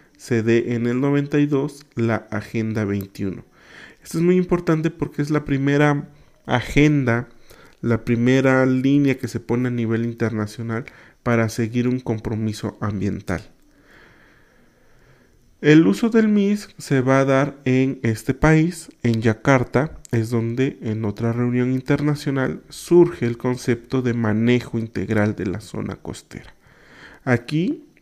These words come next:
en el marco apropiado para abordar la problemática de los impactos humanos en la diversidad biológica costera y marina para promover y conservar el uso sustentable. Y se da una serie de pautas y compromisos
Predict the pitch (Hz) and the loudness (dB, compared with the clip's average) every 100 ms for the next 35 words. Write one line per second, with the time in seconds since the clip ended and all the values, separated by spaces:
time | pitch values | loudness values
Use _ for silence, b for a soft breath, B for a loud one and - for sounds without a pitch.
0 | _ - - 120 113 113 113 120 123 131 | _ -12 -2 2 2 2 2 2 0 -2
1 | 135 143 143 143 135 139 123 117 110 110 | -2 -4 0 2 2 0 0 2 2 2
2 | 113 120 127 127 127 123 117 117 131 127 | 0 0 -2 -2 0 -2 -4 -6 -4 -2
3 | 104 104 107 113 107 - - 135 127 113 | -4 -6 -8 -8 -10 -12 -6 -2 0 0
4 | 117 - b b b b 135 120 113 110 | -4 -8 b b b b -4 0 2 0
5 | 110 - 113 113 143 135 131 135 123 - | -2 -2 -2 0 2 2 -2 -6 -6 -6
6 | 110 - 110 113 135 131 123 127 151 B | -8 -4 -2 0 -2 -2 -2 -2 -6 B
7 | B B - 165 160 160 170 156 131 117 | B B -4 0 2 2 0 2 2 2
8 | 120 117 117 - 107 104 101 101 - 104 | 2 0 -6 -4 -2 -2 -2 -4 -8 -10
9 | 107 - - 98 92 - - - B B | -10 -10 -10 -10 -12 -14 -18 -20 B B
10 | B B - 135 151 151 165 170 - 151 | B B -2 2 4 4 4 2 2 2
11 | 151 147 143 - 135 135 - 135 - - | 4 2 2 4 4 4 0 -2 -2 -6
12 | - 120 117 120 131 143 - 131 - | 0 0 2 2 2 0 0 -2 -4